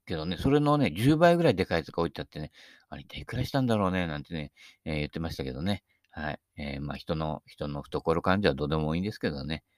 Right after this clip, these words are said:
はい。ということで、あの、一歩早めのね、えー、みんながね、働き納めになる日に、こう、そういうところ行くと。で、働き納めになると、ドドドってね、やっぱりね、来ますからね。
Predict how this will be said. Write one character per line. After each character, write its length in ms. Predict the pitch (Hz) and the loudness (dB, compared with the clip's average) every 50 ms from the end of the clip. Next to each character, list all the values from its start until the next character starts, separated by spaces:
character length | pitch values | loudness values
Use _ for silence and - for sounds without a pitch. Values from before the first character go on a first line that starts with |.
| _ _ _ _ _ | _ _ _ _ _
は 220 | _ - 80 76 69 | _ -4 -4 -4 -4
い。 60 | - _ _ _ _ _ _ - | -6 _ _ _ _ _ _ -10
と 80 | - | -6
い 0 | |
う 20 | 127 | -2
こ 100 | - 143 | -2 -2
と 140 | 139 - 120 | 0 2 2
で、 180 | 87 80 76 73 | 2 2 2 0
あ 60 | 73 | -2
の、 240 | 71 71 69 - - _ _ - _ _ _ - | -4 -6 -8 -10 -12 _ _ -20 _ _ _ 2
一 100 | 139 127 | 2 2
歩 200 | - - - 78 | 2 2 0 2
早 220 | 71 92 87 85 | 4 4 4 4
め 120 | 82 82 82 | 4 2 2
の 120 | 82 87 | 2 2
ね、 220 | 98 110 110 107 _ _ _ _ _ _ _ _ - | 4 2 2 0 _ _ _ _ _ _ _ _ -6
え 760 | 82 80 78 76 76 78 76 76 78 78 80 - - 90 - | -4 -2 0 0 0 -2 -2 -4 -6 -6 -8 -10 -10 -8 -2
ー、 60 | - 104 | 4 6
み 120 | 127 139 | 8 8
ん 140 | 139 139 139 | 8 8 8
な 120 | 135 127 | 8 8
が 120 | 104 82 82 | 8 6 6
ね、 200 | 92 101 92 _ _ _ _ _ _ _ _ - | 6 4 2 _ _ _ _ _ _ _ _ -4
働 500 | - - 135 - - 175 175 185 180 170 | 2 2 4 6 8 6 8 8 4 4
き 160 | - 180 180 | 2 0 0
納 320 | - 185 180 - 190 180 175 | 2 2 2 4 4 4 4
め 120 | 170 165 | 2 2
に 160 | 160 160 156 | 2 2 2
な 140 | 160 185 208 | 2 2 2
る 120 | 202 190 | 2 0
日 160 | 185 - 247 240 | 2 2 4 4
に、 220 | 226 185 120 82 | 4 4 2 0
こ 480 | - - - 85 73 71 69 - - - | -2 -2 0 0 2 2 0 -4 -6 -8
う、 40 | - | -4
そ 80 | - 110 | 0 0
う 20 | |
い 20 | 90 | 0
う 20 | |
と 80 | - - | 0 -2
こ 120 | - 73 | -4 -4
ろ 60 | 73 | -4
行 80 | 71 - | -4 -8
く 40 | - | -10
と。 160 | - 80 - _ _ _ _ _ _ _ _ _ | -14 -14 -14 _ _ _ _ _ _ _ _ _
で、 80 | - 147 | 0 4
働 400 | 151 190 185 - 226 226 233 226 | 4 4 4 4 4 4 4 2
き 80 | - 240 | 4 4
納 240 | 240 240 247 233 | 4 4 4 4
め 100 | 226 226 | 4 4
に 60 | 214 196 | 4 4
な 80 | 196 | 2
る 40 | 196 | 4
と、 100 | - 131 | 2 4
ド 120 | 92 127 | 4 6
ド 140 | 123 135 135 | 8 8 8
ド 100 | 117 131 | 8 8
っ 80 | 127 127 | 6 6
て 160 | - - 90 | 2 -4 -2
ね、 120 | 85 85 | -2 0
や 60 | 80 78 | -2 -2
っ 40 | |
ぱ 100 | - - | -2 -2
り 100 | 80 80 | -2 -2
ね、 180 | 78 76 67 - _ _ _ _ _ _ _ _ _ _ _ _ _ _ | -2 -4 -6 -10 _ _ _ _ _ _ _ _ _ _ _ _ _ _
来 100 | - - | -4 -2
ま 120 | 107 101 95 | 0 0 0
す 80 | - | -2
か 120 | - - 73 | -4 -2 0
ら 80 | 80 | 2
ね。 200 | 107 147 160 143 | 2 2 0 0